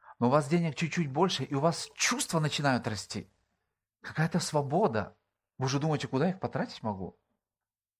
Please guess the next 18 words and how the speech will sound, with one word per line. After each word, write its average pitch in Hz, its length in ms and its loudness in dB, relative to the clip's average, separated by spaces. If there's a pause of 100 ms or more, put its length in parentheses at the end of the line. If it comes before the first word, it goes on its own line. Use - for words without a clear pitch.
(1400)
А 117 80 4
если 170 220 2
у 151 40 6
вас 147 220 2
нет 143 180 0
долгов, 135 360 6
что 139 120 -2
эти 120 140 -4
деньги 123 240 0
нужно 120 260 -2
взять 113 260 2
и 117 40 -4
перекрыть, 117 600 -2
а 101 60 0
вы 113 140 0
можете 147 440 0
что-то 131 280 -2
купить? 120 480 -6